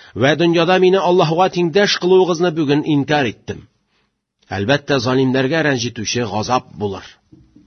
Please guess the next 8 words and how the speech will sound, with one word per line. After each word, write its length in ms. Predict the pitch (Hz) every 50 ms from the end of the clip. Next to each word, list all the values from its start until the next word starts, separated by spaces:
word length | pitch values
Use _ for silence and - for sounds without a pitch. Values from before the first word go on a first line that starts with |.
| _ _ _ _ _ _ _ _ _ _ -
Иман 320 | 107 113 107 110 120 127
китереп, 440 | 131 - 131 113 131 120 123 120 - _ _ _ _ _ _ _ -
изге 360 | 123 120 110 98 98 139 143
гамәлләр 440 | 123 139 127 131 127 123 139 147 139
кылган 360 | - 120 117 117 120 123 127
кешеләр 560 | 113 - 107 - 113 101 104 113 127 135 135 -
җәннәтләргә 840 | - 104 95 110 107 107 107 113 113 - 107 107 107 101 117 120 131 131
кертелерләр. 600 | 123 113 104 - 120 104 101 92 92 95 92 -